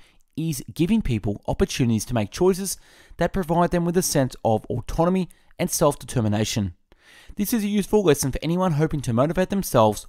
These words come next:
or others because it suggests an easy method for triggering the will to act. Find a choice, almost any choice, that allows you to exert control.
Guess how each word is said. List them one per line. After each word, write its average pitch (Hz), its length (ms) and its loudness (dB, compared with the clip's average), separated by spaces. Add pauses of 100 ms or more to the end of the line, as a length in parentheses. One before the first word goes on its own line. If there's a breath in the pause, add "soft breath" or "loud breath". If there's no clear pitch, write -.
or 113 180 -4
others 160 300 0
because - 420 -2
it 110 140 -10
suggests - 560 0 (340 soft breath)
an 180 140 -2
easy 180 300 -2
method 131 320 2
for 113 80 -8
triggering 185 460 -4
the 196 60 2
will 110 340 2 (200)
to - 160 -8
act. - 360 -4 (500 soft breath)
Find 147 320 2
a 170 60 2
choice, - 520 -2 (220)
almost 123 380 4
any 180 180 4
choice, 104 420 0 (300 soft breath)
that 135 140 0
allows 147 500 2
you 120 220 0
to - 180 -4
exert 113 340 0
control. 107 540 -2